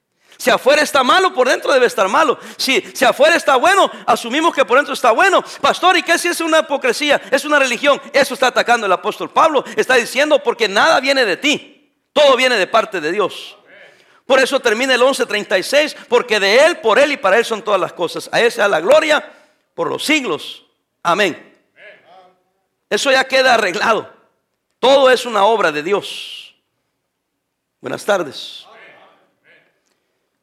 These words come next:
Al mismo tiempo, este culto racional debe expresarse en la totalidad de nuestro tiempo y nuestras actividades cotidianas.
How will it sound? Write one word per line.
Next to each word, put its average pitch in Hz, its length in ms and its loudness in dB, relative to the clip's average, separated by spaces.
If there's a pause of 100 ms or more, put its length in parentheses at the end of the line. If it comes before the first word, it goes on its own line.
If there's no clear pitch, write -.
(300)
Al 127 80 -12
mismo 247 240 0
tiempo, 254 500 -2 (880)
este - 260 -2
culto 254 320 0
racional 233 420 0
debe 233 140 0
expresarse 240 840 -2
en 185 160 -4
la 214 120 2
totalidad 247 520 -2
de 226 80 0
nuestro 180 340 -8
tiempo 262 560 -6
y 180 100 -6
nuestras 175 320 -6
actividades 160 640 -4
cotidianas. - 800 -14